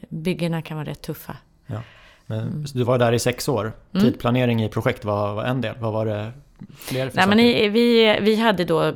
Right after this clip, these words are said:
Speaker 1: eh, liksom främst totalentreprenader. Så att jag ledde projektledning och projekteringsledning, handlade upp konsulter, eh, som, som, ja, designade, ritade. Eh, och sen så var det ju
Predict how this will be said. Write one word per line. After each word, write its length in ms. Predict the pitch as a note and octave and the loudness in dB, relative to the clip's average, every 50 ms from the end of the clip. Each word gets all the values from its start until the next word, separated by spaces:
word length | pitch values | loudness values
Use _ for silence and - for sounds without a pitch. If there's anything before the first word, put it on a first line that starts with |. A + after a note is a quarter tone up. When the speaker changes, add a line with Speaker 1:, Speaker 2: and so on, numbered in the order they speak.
| E3 F3 | 0 -2
Speaker 1:
eh, 680 | - - D#3+ - - - - - - - - - - F3+ F#3 | 0 0 -2 -2 -2 -2 -2 -4 -4 -4 -4 -6 -6 -6 -6
liksom 280 | E3+ - F3 D#3+ D#3+ | -6 -4 -4 -4 -4
främst 400 | - - - E3 D3 D3 C#3+ - | -4 -2 -2 -2 -2 -2 -4 -6
totalentreprenader. 1000 | D#3 D3+ - - E3 D3 C#3 C#3 C#3+ C3 - - E3 F3+ F#3 F3+ D#3+ - - - | -6 -6 -4 -2 -2 -2 0 -2 -2 -4 -4 -4 -2 -2 0 0 -2 -2 -4 -4
Så 160 | - - - D#3 | -4 -6 -8 -10
att 140 | - - | -8 -4
jag 300 | E3+ E3+ E3+ E3 D#3+ D#3 | -2 -2 0 0 0 0
ledde 580 | D#3+ D#3 D3+ D3 C3+ - D3 C#3+ C#3+ D3 D3 - - | 0 -2 -4 -4 -4 -2 -2 -2 -2 -2 -4 -4 -6
projektledning 600 | E3+ D#3+ F3 E3 - - - D3 D3+ D#3+ D#3+ D#3+ | -6 -4 -4 -4 -4 -4 -4 -4 -2 -2 -2 -2
och 60 | D3+ | -2
projekteringsledning, 920 | E3 D#3+ - - D#3 - - D#3 C#3+ C#3+ C#3 - - C3 C#3+ D3 D3+ D3 | -4 -6 -6 -6 -8 -8 -6 -6 -6 -6 -6 -6 -6 -6 -4 -4 -4 -4
handlade 300 | D3 D#3 D#3 D3+ C#3+ - | -4 -4 -4 -4 -4 -6
upp 80 | - - | -6 -8
konsulter, 720 | - C#3 C#3 - D3 C#3 C#3+ - - - C#3 C#3 D3+ - - - - - - - - - - - _ | -10 -10 -8 -6 -8 -8 -8 -8 -8 -8 -8 -8 -8 -10 -14 -18 -18 -18 -18 -18 -18 -20 -20 -20 _
eh, 560 | - - C#3+ D3 C3+ C#3+ - - - - - | -8 -6 -4 -4 -2 -4 -4 -4 -4 -4 -4
som, 540 | - - - - - - C#3+ C#3 - - - - | -6 -6 -6 -4 -4 -4 -4 -6 -6 -6 -6 -8
som, 580 | - - - - - D3+ - C#3+ - D#3+ - - - | -8 -10 -8 -8 -8 -6 -6 -6 -6 -8 -8 -6 -4
ja, 240 | - - D#3 - D3 - - - - - - | -2 -2 -2 -2 -6 -10 -14 -14 -14 -12 -10
designade, 760 | - - - E3 E3 D#3+ - D3+ C#3+ C3 C#3 C#3+ C#3+ D3 D3 | -10 -8 -6 -4 -4 -4 -2 -4 -4 -4 -6 -4 -4 -4 -4
ritade. 520 | C#3+ C#3 C#3 C#3 - - - - G#2+ D3 C#3+ D3+ - - - | -2 -4 -6 -6 -8 -10 -6 -6 -6 -6 -8 -10 -16 -14 -10
Eh, 380 | - - - - - - - | -8 -8 -6 -6 -6 -6 -6
och 160 | - - D3 | -6 -6 -6
sen 200 | - - C3 C#3+ | -6 -8 -8 -8
så 180 | - - - - | -8 -10 -10 -10
var 200 | - C#3 B2 G2+ | -8 -8 -8 -8
det 60 | A#2 | -6
ju 200 | A2 - A#2+ G#2 | -6 -6 -8 -8